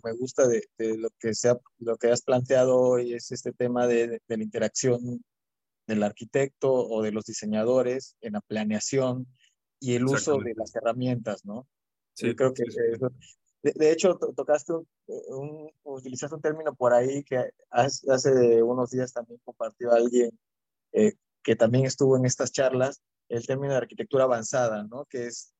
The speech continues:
Speaker 1: como, está bien, como en Europa ya se ve la arquitectura, es, es, ya, ya están en esa etapa de la arquitectura, ¿no? Que nosotros todavía
Speaker 2: Sí.
Speaker 1: no, no, no entendemos mucho de qué se trata, ¿no?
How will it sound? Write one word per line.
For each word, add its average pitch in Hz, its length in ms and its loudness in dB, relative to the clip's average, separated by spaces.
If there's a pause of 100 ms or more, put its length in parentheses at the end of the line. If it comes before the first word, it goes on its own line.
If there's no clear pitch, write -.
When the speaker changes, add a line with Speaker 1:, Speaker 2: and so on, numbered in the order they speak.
Speaker 1:
como, 113 380 -12 (100)
está 123 320 2
bien, 127 200 4
como 117 260 0
en 120 100 -4
Europa 120 480 6
ya 131 160 4
se 127 140 0
ve 123 120 2
la 127 100 2
arquitectura, 120 600 -4
es, 120 140 -4
es, 127 440 -10
ya, 147 100 6 (180)
ya 147 80 0
están 156 260 -2
en 151 120 -4
esa 170 180 0
etapa 165 300 0
de 147 80 4
la 139 60 0
arquitectura, 131 600 -2
¿no? 147 140 -6
Que 156 120 -8
nosotros 143 440 -6
todavía 147 520 2
Speaker 2:
Sí. - 60 -20 (160)
Speaker 1:
no, 143 140 -8
no, 143 200 -8
no 156 100 -4
entendemos 139 840 0
mucho 135 400 -2
de 120 100 -4
qué 131 140 -4
se 131 100 -6
trata, 127 400 0
¿no? 120 240 -8